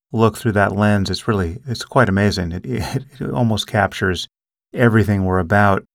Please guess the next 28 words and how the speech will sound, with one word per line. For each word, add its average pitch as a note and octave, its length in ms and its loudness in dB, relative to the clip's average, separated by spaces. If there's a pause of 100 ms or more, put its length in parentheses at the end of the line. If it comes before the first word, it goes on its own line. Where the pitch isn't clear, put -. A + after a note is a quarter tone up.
(500)
And, G#2+ 400 -2
you G#2 80 -2
know, F#2+ 100 -2
perversely, G#2 800 0
even G2+ 300 0
our F#2+ 400 0 (420)
efforts B2 340 2
to G#2+ 100 -8
live G#2 480 4
wise, G#2 500 2
examined G2+ 520 0
lives G2 540 0
get G#2 260 -2 (500)
subsumed A2+ 1040 0
by G2 500 -4
a G#2 140 -4
search G#2+ 260 2
for - 160 -6
status G2 640 0
in F#2+ 520 -4
strange G2+ 400 0
ways, F#2 420 -2
at G#2 180 -8
least G#2+ 420 -8
part A2 200 4
of F#2+ 60 -2
the G#2 60 -6
time. G#2 380 0